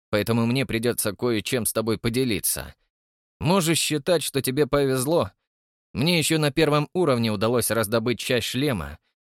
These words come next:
Думаю, сейчас будет самым уместным передать ее тебе. Но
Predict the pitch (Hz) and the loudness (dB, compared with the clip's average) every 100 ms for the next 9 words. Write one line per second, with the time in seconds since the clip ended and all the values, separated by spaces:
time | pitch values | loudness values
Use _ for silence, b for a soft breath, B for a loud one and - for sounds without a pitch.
0 | _ _ - 127 165 139 135 117 139 - | _ _ -8 0 2 4 2 0 -2 -2
1 | 185 120 113 131 120 147 139 135 139 160 | 0 0 0 -2 0 0 0 0 0 0
2 | 135 113 110 110 113 107 92 110 104 101 | -2 -2 -2 -2 0 0 0 -2 -2 -2
3 | 95 67 78 _ _ - 90 127 160 | -4 -6 -8 _ _ -6 0 2 2